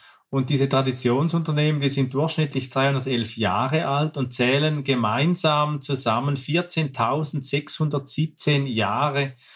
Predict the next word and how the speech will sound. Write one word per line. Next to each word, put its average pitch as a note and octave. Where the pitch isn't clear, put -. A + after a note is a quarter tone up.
Unternehmensgeschichte. C3